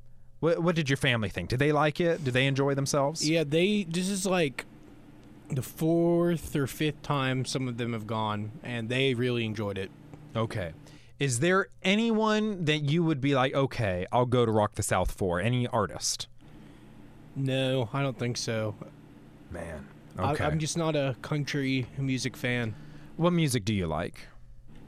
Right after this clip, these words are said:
Speaker 2: Uh, I, I'm gonna get heat for this.
Speaker 1: Oh, no.
Speaker 2: Because the, when I tell people this, they're, they say, "You can't
Speaker 1: Oh.
Speaker 2: say that."
Speaker 1: <sighs> Okay, what
Speaker 2: I
Speaker 1: is it? I'm,
Speaker 2: listen
Speaker 1: I'm
Speaker 2: to
Speaker 1: bracing myself.
Speaker 2: everything except for rap and country.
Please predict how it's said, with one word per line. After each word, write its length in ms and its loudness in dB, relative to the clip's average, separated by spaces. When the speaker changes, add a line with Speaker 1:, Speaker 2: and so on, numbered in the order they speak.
Speaker 2:
Uh, 500 0
I, 200 -2
I'm 240 0
gonna 300 2
get 240 0
heat 360 -6
for 140 -4
this. 480 -6
Speaker 1:
Oh, 140 2
no. 260 0
Speaker 2:
Because 400 -4
the, 120 -6
when 320 -2
I 100 0
tell 260 0
people 240 0
this, 300 0
they're, 240 0
they 240 -2
say, 160 2
"You 160 2
can't 260 0
Speaker 1:
Oh. 60 -2
Speaker 2:
say 180 4
that." 300 0
Speaker 1:
<sighs> 60 2
Okay, 240 -2
what 120 4
Speaker 2:
I 120 6
Speaker 1:
is 200 4
it? 160 4
I'm, 60 6
Speaker 2:
listen 220 4
Speaker 1:
I'm 60 4
Speaker 2:
to 100 4
Speaker 1:
bracing 360 6
myself. 400 4
Speaker 2:
everything 220 2
except 520 0
for 180 -2
rap 300 4
and 140 -2
country. 420 -4